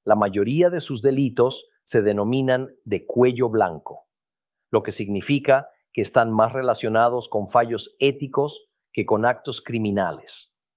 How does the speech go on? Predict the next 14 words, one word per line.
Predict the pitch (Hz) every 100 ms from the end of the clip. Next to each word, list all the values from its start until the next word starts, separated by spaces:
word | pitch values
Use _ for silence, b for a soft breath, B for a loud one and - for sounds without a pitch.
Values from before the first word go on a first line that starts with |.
| _
según | - 110 110 113
nuestro | 104 107
sistema | 101 90 104 98
legal. | 85 78 80 - _ _ _ _ _ _ _ _ _ _
Por | 110
lo | 107 101
tanto, | 131 110 87 - _ _ _ _ -
la | 101
justicia | - 123 - 117 127
a | 107
menudo | 101 117 123 117
se | -
centra | 101 120 117 113
más | 104 113 -